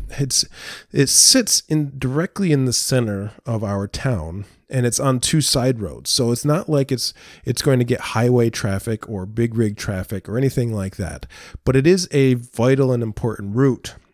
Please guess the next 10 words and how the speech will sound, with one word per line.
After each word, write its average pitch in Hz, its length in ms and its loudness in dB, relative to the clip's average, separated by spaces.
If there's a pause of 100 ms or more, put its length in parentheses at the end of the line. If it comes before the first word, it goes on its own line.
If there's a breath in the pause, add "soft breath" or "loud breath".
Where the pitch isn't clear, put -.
(160)
uh, 98 200 -4
connector 151 400 -2
route 98 200 -8
between 113 320 -4
the 104 40 -4
two 104 220 -6
sides 92 400 -4
of 95 140 -4
each - 160 -8
town. - 320 -6